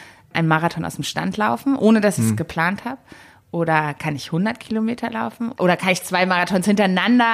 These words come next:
Speaker 1: an zwei Tagen? Sowas ist für mich eine Challenge. Oder schaffe ich's, äh, ja,
Speaker 2: Ja, du bist
Speaker 1: in
Speaker 2: ja schon
Speaker 1: einem
Speaker 2: einen Schritt
Speaker 1: anderen
Speaker 2: weiter
Speaker 1: Land?
Speaker 2: dann, ne?
Speaker 1: Also tatsächlich ist für mich Laufen, und darüber rede ich auch ganz oft, ähm,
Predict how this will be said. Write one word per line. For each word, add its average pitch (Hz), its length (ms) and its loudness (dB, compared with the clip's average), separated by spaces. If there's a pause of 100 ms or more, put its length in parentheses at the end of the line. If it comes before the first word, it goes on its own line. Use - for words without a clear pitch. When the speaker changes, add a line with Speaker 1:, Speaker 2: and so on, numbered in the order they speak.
Speaker 1:
an 196 120 -2
zwei 190 260 2
Tagen? 214 320 0 (220)
Sowas 285 400 4
ist - 160 -10
für 185 80 -8
mich 156 260 -8
eine 147 140 -8
Challenge. 139 480 -6
Oder 180 180 2
schaffe 208 300 -4
ich's, 202 100 -10
äh, 190 300 2 (160)
ja, 233 400 2 (200)
Speaker 2:
Ja, 127 100 2
du 151 60 2
bist 185 120 6
Speaker 1:
in 208 40 6
Speaker 2:
ja - 20 6
schon 214 100 6
Speaker 1:
einem 208 60 6
Speaker 2:
einen - 0 -
Schritt 226 160 4 (100)
Speaker 1:
anderen 175 160 6
Speaker 2:
weiter 135 180 6
Speaker 1:
Land? 107 240 4
Speaker 2:
dann, 131 80 4
ne? 143 140 6
Speaker 1:
Also - 100 -4 (600)
tatsächlich 214 520 0
ist 208 160 -8
für 208 140 -8
mich 233 320 0
Laufen, 208 460 2
und 202 160 -4
darüber 185 360 0
rede 220 180 0
ich - 180 -6
auch 202 180 2
ganz 196 260 -6
oft, - 600 -4
ähm, 175 380 -4